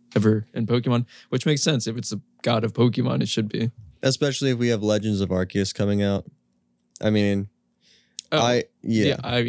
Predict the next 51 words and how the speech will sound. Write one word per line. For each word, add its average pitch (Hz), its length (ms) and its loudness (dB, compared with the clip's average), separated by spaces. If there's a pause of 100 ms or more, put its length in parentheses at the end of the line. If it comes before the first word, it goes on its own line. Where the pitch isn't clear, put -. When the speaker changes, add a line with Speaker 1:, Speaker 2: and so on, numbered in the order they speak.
(100)
Speaker 1:
yeah, 120 220 0
that 117 280 -2
just 113 200 -4
lines 113 160 -2
up 120 80 -6
perfect. 113 260 -2
I 117 60 2
didn't 113 160 2
even 107 140 0
think 113 200 -2
about 110 160 -2
it - 140 -4
like 101 140 -6
that. 120 300 -2
Speaker 2:
Right. 107 320 0 (200)
Speaker 1:
Yeah. 117 400 0
Speaker 2:
Um, 113 480 2 (840)
I 113 120 4
would 131 160 0
think 131 160 0
that'd 123 100 2
be 107 100 2
really 101 260 2
cool 104 340 0
if - 160 -12
they, 101 180 2
you 98 100 2
know, 95 120 -2
bring 101 260 -2
back 98 220 0
the - 80 -8
Megas 92 600 0 (200)
and 104 120 2
they 98 100 4
go 95 240 2
for 95 460 -2 (240)
Mega 104 280 0
Arceus, 101 600 -2 (260)
Speaker 1:
Mm-hmm. 123 80 0
Speaker 2:
because 117 580 2 (840)
I 113 60 0
won't 123 160 2
say 139 80 0
too 160 140 0
much 147 140 0
about 107 120 2
this, 95 220 -4 (420)
but 117 220 0
when 123 480 0
they 120 220 0
gave 123 480 0